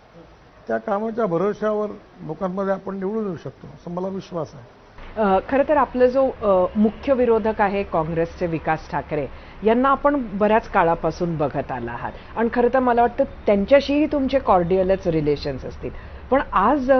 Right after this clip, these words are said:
Speaker 2: ते विरोधात उतरतील असं तुम्हाला वाटलं नसेल.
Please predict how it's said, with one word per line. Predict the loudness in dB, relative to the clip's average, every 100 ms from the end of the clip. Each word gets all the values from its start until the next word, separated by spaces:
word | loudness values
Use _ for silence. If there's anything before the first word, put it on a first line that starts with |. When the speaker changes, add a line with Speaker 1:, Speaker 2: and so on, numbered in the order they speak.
| 4 2
Speaker 2:
ते |
विरोधात | 2 4 4 4 2
उतरतील | 0 0 0 0 -2
असं | -2 -2
तुम्हाला | -2 0 2
वाटलं | 2 0 -2 -2 -2
नसेल. | -4 -4 -6